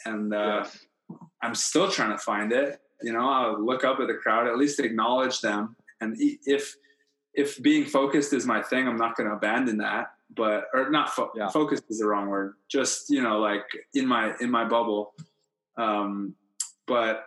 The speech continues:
Speaker 1: I definitely have, like, opened up to, like, acknowledging the crowd and making them a part of it. And, you know, sponsors, everything. Yeah, it's
Speaker 2: Yeah.
Speaker 1: definitely, uh, been something that I've learned from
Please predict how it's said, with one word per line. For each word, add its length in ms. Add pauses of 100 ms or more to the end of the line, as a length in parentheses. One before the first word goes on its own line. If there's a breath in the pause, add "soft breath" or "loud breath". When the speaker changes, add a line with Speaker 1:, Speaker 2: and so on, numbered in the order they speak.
Speaker 1:
I 80
definitely 500
have, 180
like, 300 (800)
opened 400
up 320
to, 140
like, 300 (380)
acknowledging 600
the 60
crowd 300
and 80
making 300
them 140
a 80
part 300
of 80
it. 80
And, 320 (800)
you 80
know, 160
sponsors, 540
everything. 540 (300)
Yeah, 160 (140)
it's 320
Speaker 2:
Yeah. 100
Speaker 1:
definitely, 500 (300)
uh, 400
been 160
something 320
that 140
I've 280 (420)
learned 300
from 260